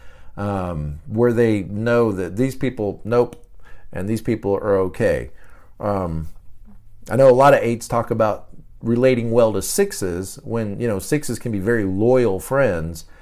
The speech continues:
and, um, that's what eights want.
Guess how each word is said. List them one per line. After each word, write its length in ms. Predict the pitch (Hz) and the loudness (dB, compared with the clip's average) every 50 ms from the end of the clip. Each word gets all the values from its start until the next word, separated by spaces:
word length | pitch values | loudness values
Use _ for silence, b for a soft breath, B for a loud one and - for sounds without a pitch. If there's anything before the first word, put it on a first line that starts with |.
| b b b b b b | b b b b b b
and, 500 | 113 113 113 107 107 107 104 101 95 - - | -4 -2 0 0 0 -2 -2 -4 -6 -6 -6
um, 480 | 101 98 98 98 92 87 80 78 73 78 - - - - - - - - - - - - - - - - - - - - - - - - | -4 -2 -2 -2 -2 -4 -4 -6 -8 -10 -14 -16 -18 -18 -18 -18 -14 -12 -10 -10 -10 -10 -12 -12 -12 -12 -12 -10 -10 -10 -8 -8 -8 -4
that's 260 | 98 110 117 120 - | -2 -2 -2 -2 0
what 180 | 135 135 131 117 | 4 6 6 6
eights 260 | 110 113 117 110 - | 4 2 0 0 0
want. 320 | 143 165 - - 71 - | 0 0 0 -2 -4 -8